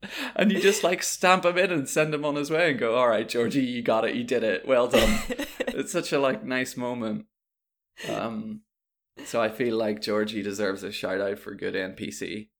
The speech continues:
Speaker 2: I remember that as well. I, 'cause y-, you're just convinced, like, you know, this can't be real. Like,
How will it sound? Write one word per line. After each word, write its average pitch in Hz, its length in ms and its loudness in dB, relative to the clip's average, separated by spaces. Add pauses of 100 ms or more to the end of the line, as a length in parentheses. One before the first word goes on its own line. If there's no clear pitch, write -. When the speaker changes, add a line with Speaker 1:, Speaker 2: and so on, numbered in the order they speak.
(560)
Speaker 2:
I 180 140 2
remember 170 380 2
that 156 200 2
as 156 140 -6
well. 160 360 0 (220)
I, 185 120 -2
'cause 185 320 -6
y-, - 380 -2 (1000)
you're 214 180 4
just 214 260 -2
convinced, 202 800 0
like, 165 280 2
you 214 60 -2
know, 208 120 2
this 202 200 2
can't 226 340 6
be 202 120 6
real. 156 520 4 (120)
Like, 165 300 -4